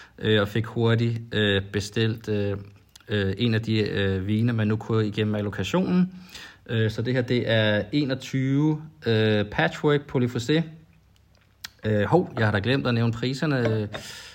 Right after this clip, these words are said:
Øh, øh, da, da, på den her, øh, fem, fem hundrede og fem kroner, så var der lidt rabat, øh, til de hurtige.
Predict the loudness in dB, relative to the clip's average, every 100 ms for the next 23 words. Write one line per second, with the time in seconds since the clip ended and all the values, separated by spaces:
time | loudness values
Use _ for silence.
0 | -14 -4 0 0 0 -2 -6 -10 -12 -18
1 | -20 -20 -20 -20 -20 -14 -8 -6 -4 -4
2 | -6 -8 -10 -8 -6 2 4 6 4 4
3 | 0 0 2 0 -6 -14 -16 2 4 4
4 | 0 0 4 4 4 2 0 0 2 2
5 | 2 4 6 6 4 2 -2 2 2 2
6 | -6 -6 0 2 2 0 -2 -4 0 2
7 | 4 6 6 4